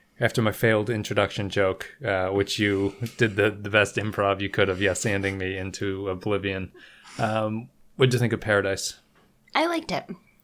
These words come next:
Speaker 2: I, I, it's probably, like, one of my, I don't, you know, of all the episodes that I've seen, I en-, enjoyed it the most, I think.
Speaker 1: Yeah. It's a, um, I think Paradise is, Paradise is a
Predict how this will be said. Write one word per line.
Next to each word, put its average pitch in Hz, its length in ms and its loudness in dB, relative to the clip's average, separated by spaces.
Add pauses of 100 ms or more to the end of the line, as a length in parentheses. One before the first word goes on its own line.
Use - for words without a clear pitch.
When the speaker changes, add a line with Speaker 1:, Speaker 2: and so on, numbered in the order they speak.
(960)
Speaker 2:
I, 202 220 4 (100)
I, 208 260 0 (260)
it's - 100 -8
probably, 226 360 2
like, 185 120 4
one 208 140 2
of 185 40 2
my, 180 360 2 (840)
I 202 140 2
don't, 190 260 2
you 185 80 2
know, 165 400 -2
of 185 140 2
all 180 100 6
the 170 100 0
episodes 175 360 0
that 156 80 2
I've 160 100 -2
seen, 165 560 -2
I 185 80 -2
en-, 170 240 -2 (280)
enjoyed 180 340 -2
it 180 160 -4
the - 40 -4
most, 185 380 -2
I 196 80 -2
think. 220 300 -10 (120)
Speaker 1:
Yeah. 104 200 2 (500)
It's - 180 -2
a, 120 160 6
um, 110 380 2 (480)
I - 40 -8
think 180 200 6
Paradise 156 440 6
is, 117 840 2 (960)
Paradise 190 380 6
is 151 160 4
a 135 340 6